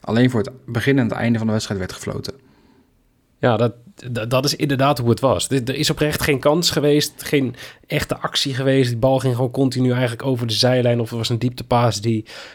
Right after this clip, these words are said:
Speaker 2: ja, niet werd belopen en dus gewoon door de keeper kon worden, eh, opgepakt. En het was echt helemaal niks. Ze zijn echt, echt voor lul naar Arnhem gereden. En dat wisten ze van tevoren eigenlijk al. Maar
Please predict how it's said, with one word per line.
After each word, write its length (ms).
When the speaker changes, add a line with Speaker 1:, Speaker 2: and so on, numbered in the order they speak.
Speaker 2:
ja, 140
niet 200
werd 160
belopen 340
en 60
dus 120
gewoon 220
door 100
de 80
keeper 240
kon 160
worden, 340
eh, 280
opgepakt. 520
En 300
het 100
was 160
echt 220
helemaal 240
niks. 240
Ze 80
zijn 200
echt, 400
echt 260
voor 220
lul 280
naar 120
Arnhem 340
gereden. 460
En 80
dat 80
wisten 200
ze 60
van 140
tevoren 360
eigenlijk 260
al. 140
Maar 340